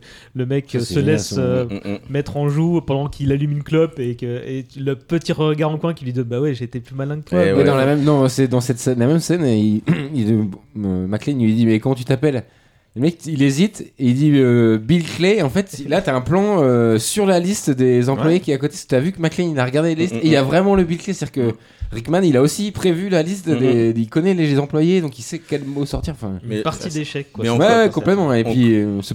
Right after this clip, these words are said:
Speaker 2: ce, enfin, c'est, ce petite séquence là où ils se font, il fait, il se fait passer pour un otage, c'est,
Speaker 4: C'est ça, et
Speaker 2: c'est marquant.
Speaker 4: rien que le fait qu'il se fasse passer pour un otage, par exemple, ça le met aussi à part par rapport au grand méchant
Speaker 1: Ouais,
Speaker 4: badass,
Speaker 1: clairement.
Speaker 4: euh, James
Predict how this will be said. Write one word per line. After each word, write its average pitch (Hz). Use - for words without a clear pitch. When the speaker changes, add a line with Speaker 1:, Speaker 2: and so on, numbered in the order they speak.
Speaker 2:
ce, -
enfin, 120
c'est, 113
ce -
petite -
séquence 160
là 135
où 101
ils 98
se -
font, 101
il 107
fait, 110
il 101
se -
fait -
passer 110
pour 98
un 92
otage, 120
c'est, -
Speaker 4:
C'est 117
ça, 156
et 104
Speaker 2:
c'est 98
marquant. 110
Speaker 4:
rien 185
que 151
le 113
fait 113
qu'il 110
se -
fasse 101
passer 95
pour 95
un 95
otage, 156
par 98
exemple, 143
ça -
le 92
met 101
aussi 110
à 120
part 117
par 95
rapport 107
au 98
grand 98
méchant 107
Speaker 1:
Ouais, 98
Speaker 4:
badass, 104
Speaker 1:
clairement. 98
Speaker 4:
euh, 87
James 101